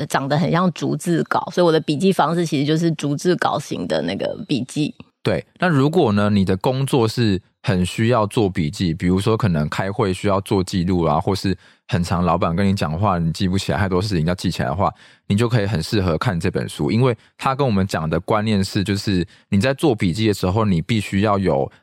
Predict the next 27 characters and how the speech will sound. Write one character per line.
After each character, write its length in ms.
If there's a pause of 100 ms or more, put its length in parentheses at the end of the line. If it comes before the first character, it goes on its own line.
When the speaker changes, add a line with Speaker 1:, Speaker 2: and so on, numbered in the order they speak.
(160)
Speaker 2:
统 260
整 300
的 160
概 260
念， 240
然 120
后 280 (260)
不 140
要 140
只 160
是 100
说 200
我 280 (240)
听 240
到 160 (100)
A 200
就 180
写 240
A， 120
听 140
到 100
B 140
就 160
写 180 (100)
B， 180
所 160
以， 120